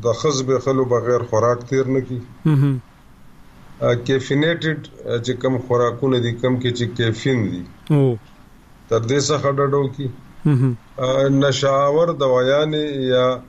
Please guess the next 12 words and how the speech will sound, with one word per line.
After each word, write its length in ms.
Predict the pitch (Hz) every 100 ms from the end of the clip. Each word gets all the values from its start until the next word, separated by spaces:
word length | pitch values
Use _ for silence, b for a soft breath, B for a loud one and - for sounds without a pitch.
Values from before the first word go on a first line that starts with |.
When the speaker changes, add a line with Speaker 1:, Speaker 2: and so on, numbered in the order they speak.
| - -
Speaker 1:
آه، 300 | 104 107 104
نور 320 | 117 131 135
مواد، 460 | 123 110 107 107 82 - - - -
Speaker 2:
مهم. 340 | 147 135 131 117 - - _ - - - -
Speaker 1:
آه، 160 | 110
د 100 | 110 120 120
دې 100 | 143 147
څخه 200 | 131 131
ډډه 200 | 135 131 139
وکړي. 240 | 127 135 117 - - -
Speaker 2:
مهم. 320 | 147 135 123 -
Speaker 1:
اوس 220 | 135 120